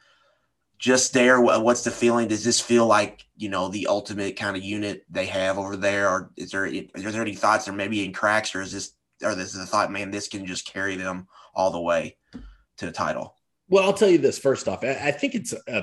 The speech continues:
Speaker 2: been a surprise to people, really, especially in the secondary. You came into this year really kind of questioning your depth back there. You know, you knew Darion Kendrick was coming over from Clemson.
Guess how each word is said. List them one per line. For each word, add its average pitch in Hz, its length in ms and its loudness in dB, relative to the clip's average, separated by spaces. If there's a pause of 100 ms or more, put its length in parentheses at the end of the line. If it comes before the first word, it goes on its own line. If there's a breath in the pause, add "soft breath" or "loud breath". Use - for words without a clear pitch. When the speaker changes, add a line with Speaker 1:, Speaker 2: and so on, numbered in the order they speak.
(100)
Speaker 2:
been 117 120 2
a 101 40 0
surprise 87 640 -6
to 73 100 -20
people, - 400 -18
really, 95 460 -2
especially 220 460 4
in 139 80 2
the 107 40 -2
secondary. 92 720 -4
You 104 120 -10
came 185 280 4
into 160 220 2
this 113 320 -2
year 117 180 0
really 117 380 2
kind 110 240 -2
of - 80 -12
questioning 117 560 -4
your 87 100 -6
depth 123 420 0
back 120 280 0
there. 120 260 2 (220 loud breath)
You 107 80 -4
know, 104 60 2
you 104 120 2
knew 127 240 2
Darion 123 500 2
Kendrick 120 380 -4
was 110 140 -6
coming 117 280 0
over 107 300 0
from 98 220 -14
Clemson. 120 600 0